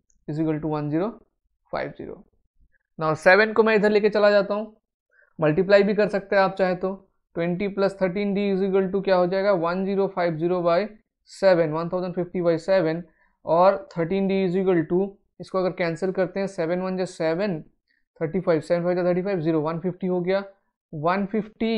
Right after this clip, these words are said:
ये ट्वेंटी को मैं इधर लेके आता हूँ तो ये माइनस ट्वेंटी हो जाएगा, है कि नहीं? तो d is equal to कितना हो रहा है, वन फिफ्टी माइनस ट्वेंटी, वन थर्टी by थर्टीन, d का वैल्यू कितना हो गया, टेन हो गया। अब इसमें आपको ट्वेंटीएथ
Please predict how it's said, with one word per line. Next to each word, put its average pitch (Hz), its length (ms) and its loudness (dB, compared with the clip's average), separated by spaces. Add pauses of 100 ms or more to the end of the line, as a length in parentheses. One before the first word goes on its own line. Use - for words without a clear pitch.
ये 220 140 0
ट्वेंटी 214 400 -2
को 226 80 -4
मैं 214 140 -2
इधर 208 160 0
लेके 208 260 0
आता 185 220 0
हूँ 190 180 -6
तो 208 100 0
ये 202 100 -2
माइनस 185 360 -2
ट्वेंटी 185 220 -4
हो 170 140 0
जाएगा, 151 240 0
है 165 140 -2
कि 214 120 -4
नहीं? 226 160 -2
तो - 880 -10
d 226 220 2
is 233 120 2
equal 240 280 2
to 240 160 2 (380)
कितना 196 260 -2
हो 220 160 2
रहा 226 140 2
है, 220 60 2
वन 202 240 0
फिफ्टी 220 260 -4
माइनस 208 320 -4
ट्वेंटी, 208 300 -6
वन 185 240 -2
थर्टी 196 440 -4
by 180 180 2 (140)
थर्टीन, 214 380 -4 (380)
d 185 260 2
का 220 100 4
वैल्यू 202 220 0
कितना 202 240 -4
हो 196 140 2
गया, 202 120 -2 (160)
टेन 170 180 0
हो 147 120 -4
गया। 151 140 -4 (140)
अब 190 140 0
इसमें 185 240 -4
आपको 160 240 -4
ट्वेंटीएथ 180 520 -4